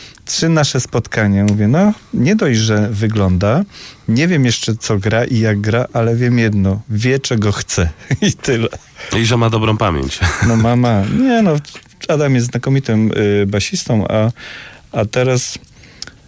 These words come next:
Speaker 1: na tyle mi się udało, y, zbudować skład zespołu, że o nic się nie muszę martwić. Wszyscy wiedzą, co jest grane.
Speaker 2: A to jest najważniejsze, żeby każdy znał swoje miejsce i wiedział, co należy robić, żeby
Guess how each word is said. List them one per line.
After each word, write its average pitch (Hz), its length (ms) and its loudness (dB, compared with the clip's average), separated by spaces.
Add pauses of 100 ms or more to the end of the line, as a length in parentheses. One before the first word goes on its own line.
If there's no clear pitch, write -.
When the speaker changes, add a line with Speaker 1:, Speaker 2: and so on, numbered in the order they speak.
(140)
Speaker 1:
na 113 120 0
tyle 190 240 0
mi 180 120 2
się 160 140 -2
udało, 143 600 0
y, 113 520 2
zbudować 123 680 -2
skład 127 500 -2
zespołu, 120 800 -2
że 120 240 -4
o 127 140 -2
nic 131 180 0
się 127 140 -2
nie 123 120 2
muszę 120 220 0
martwić. 117 520 -2 (200)
Wszyscy - 400 -4
wiedzą, 107 360 0
co - 180 -6
jest 104 240 -2
grane. 107 320 -2 (220)
Speaker 2:
A 90 80 2
to 98 80 0
jest 95 120 2
najważniejsze, 101 460 2
żeby 98 200 2
każdy 101 300 0
znał 98 280 2
swoje 98 300 0
miejsce 101 380 0
i 85 180 0
wiedział, 98 420 2
co 107 220 0
należy 92 380 2
robić, 95 260 2
żeby 90 300 2